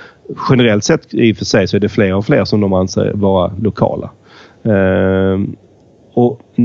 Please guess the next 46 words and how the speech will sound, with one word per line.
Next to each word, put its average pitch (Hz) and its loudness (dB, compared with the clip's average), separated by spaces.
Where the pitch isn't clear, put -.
sen 123 2
håller 113 4
det 123 4
också - 0
på 107 2
att - -2
ändras 117 0
lite 113 0
där 110 2
att, 98 -2
alltså 127 0
att, - -2
att 143 -2
synas 143 2
på - -2
My 117 4
Business 127 0
handlar 110 2
ju 110 2
dels 110 0
om 104 0
att 98 -4
man, 101 0
att 101 -2
man 107 0
ska - -2
ha 98 2
ett - -14
konto 170 0
hos 147 0
dem 160 2
som 123 0
inte 123 -2
kostar 135 0
någonting, 120 2
att 113 0
det 113 0
ska 113 2
vara 113 4
uppsatt 107 0
rätt 110 0
och 101 0
att - -4
det - -2
ska - -2
vara 90 0